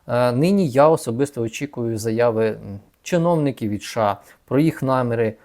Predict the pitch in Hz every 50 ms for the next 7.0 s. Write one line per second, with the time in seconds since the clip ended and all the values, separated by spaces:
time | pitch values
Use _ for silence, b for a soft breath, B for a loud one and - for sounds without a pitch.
0 | b b - 113 127 135 117 127 120 110 - - - 120 113 - 123 120 127 135
1 | 120 113 123 127 120 - 117 110 113 - 123 120 120 113 113 113 113 113 117 -
2 | - 107 110 110 110 113 110 113 113 - 127 - - 139 113 - 120 - - -
3 | - 120 107 113 110 - 117 117 120 107 107 107 104 110 101 107 107 101 - -
4 | - 110 104 107 - 107 107 - 113 110 107 - - 110 95 98 104 139 156 -
5 | - 123 113 110 - 123 117 113 110 104 120 160 170 175 147 123 123 117 - -
6 | - 117 107 104 101 95 104 104 101 107 107 104 - 113 101 98 95 92 87 87